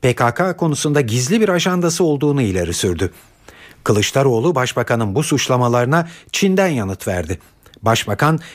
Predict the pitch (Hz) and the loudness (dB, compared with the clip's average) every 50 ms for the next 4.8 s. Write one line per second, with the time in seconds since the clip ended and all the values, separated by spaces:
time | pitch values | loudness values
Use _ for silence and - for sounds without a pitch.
0 | - - - 135 143 143 143 143 147 151 202 233 180 139 113 - 131 110 101 95 | -14 -4 0 2 2 2 2 2 0 0 0 0 0 -2 -2 -2 -2 -2 -2 -4
1 | 87 - - 110 139 156 143 - 165 151 147 - 170 170 196 190 - - 160 156 | -4 -2 -2 -2 -2 -2 -2 0 0 0 2 2 2 2 0 0 0 0 2 2
2 | 151 151 151 151 151 156 185 208 180 139 117 127 139 131 131 135 139 139 120 117 | 2 2 0 0 0 0 0 0 0 0 0 0 0 2 2 2 2 2 0 0
3 | 113 - 143 131 - - 104 104 120 156 196 190 165 131 113 98 85 101 95 90 | 0 -2 -2 -4 -4 -2 0 2 2 4 2 2 2 0 0 -2 -2 -2 -4 -4
4 | 85 82 - 95 95 92 - - 107 101 101 92 92 90 143 160 | -4 -6 -4 -2 -2 -2 -2 0 0 0 2 2 2 2 0 0